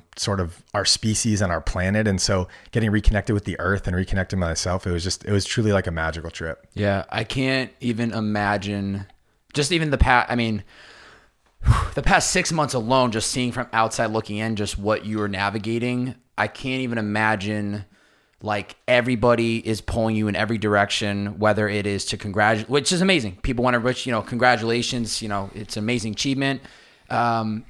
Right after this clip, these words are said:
Speaker 2: or people want you to probably invest in their company now. I mean, there's just a magnitude of directions getting pulled that I wouldn't even know where to, s-, how to, how do you even pick and choose? It will literally take you a whole day to just respond to people. Never mind, then they're gonna hit you back, and now you have to respond. So it's like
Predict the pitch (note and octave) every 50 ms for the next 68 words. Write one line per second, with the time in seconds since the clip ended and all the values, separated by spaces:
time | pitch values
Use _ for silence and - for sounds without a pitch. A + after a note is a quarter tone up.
0 | - - - B2 A#2+ A#2 A2+ A2+ - - - G#2+ A#2+ A2+ A2 A2+ A#2 - - -
1 | G#2+ - - - G#2+ G#2+ G#2 G#2+ G#2 G2 F#2 G2 G2+ - - F#2+ E2 - - E3
2 | D#3+ - E3 E3+ E3+ E3 E3 D#3+ D#3 D3+ D3+ D3 - A#2 B2 B2+ A#2 A#2+ A#2+ A2+
3 | - - B2 A2+ - G#2 A2 G#2+ G#2+ A2+ A#2 A#2 A#2+ B2 B2 - - C3+ B2 A#2
4 | G#2 G2 G#2+ G#2 G2+ A2 A2 G#2+ - A#2+ A2 F#2+ G2 G#2+ G#2 G2 - - A2+ A2+
5 | A2+ F#2+ G#2+ G#2 F#2+ - - - - - - - - - G#2 A#2+ C#3 D3+ D3+ D3+
6 | C3 C3 A#2+ A#2 A#2 G2+ G#2+ G#2+ G#2+ G#2+ G#2+ G#2 G#2 G2+ G2 G2 G2+ G2 G#2+ -
7 | _ - A2+ A#2 A#2+ A2 G2 - - - - - - C#3 C#3 C#3 A#2 F#2+ - -
8 | - - - - - C#3+ E3 D#3 C#3+ C3+ C3 C3 C3 B2 G#2+ A2+ G#2 G2 G2 -
9 | - - D#3+ C#3+ - C3+ A#2 G#2 - - - C3+ C#3 C#3 C3+ B2+ A#2+ A2+ G#2+ -
10 | - - _ _ _ _ _ - D3+ D#3 C#3+ C#3 C3 D#3+ G#3 G3+ F3 D3+ - -
11 | E3 C#3 - B2+ B2 A#2 G#2 - - F3 D#3+ C3 A2 C3 C#3 C3 A#2+ A2+ G2 F#2
12 | - _ _ - - C#3 A2+ G#2+ B2 - - G#2 A2+ G#2+ - - D3 D#3+ F3 D#3+
13 | B2+ - C3 A#2 A#2 A#2 A#2+ B2 A2+ A#2+ A#2 A#2 A#2 A2+ A2+ C3+ C3 C3 A#2 A#2
14 | A2+ - - B2 G#2+ B2+ B2 A#2 A#2 G#2+ A2 B2+ B2+ C3 B2+ A2+ - G#2+ - -
15 | - C3+ C3 A#2+ - B2 A2 G#2 - A#2 G#2+ G2 -